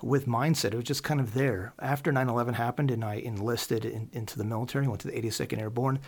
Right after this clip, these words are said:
again, I had this idea. I, I watched a lot of movies. Uh, I knew what I was doing was, for me, wa-, was morally right. I wanted to go and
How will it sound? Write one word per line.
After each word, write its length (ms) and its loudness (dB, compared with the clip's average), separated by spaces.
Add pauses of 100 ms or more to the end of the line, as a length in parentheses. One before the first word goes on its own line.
(320)
again, 220 2
I 60 2
had 160 2
this 180 0
idea. 400 2
I, 180 -4 (240)
I 60 -8
watched 340 0
a 40 2
lot 180 2
of 40 -2
movies. 680 0
Uh, 200 2
I 120 0
knew 320 2 (420)
what 180 4
I 80 6
was 200 4
doing 320 4
was, 420 -2 (100)
for 240 -2
me, 240 4
wa-, 200 2
was 200 -2
morally 360 2
right. 340 2
I 40 0
wanted 280 0
to 60 -4
go 300 4
and 140 -2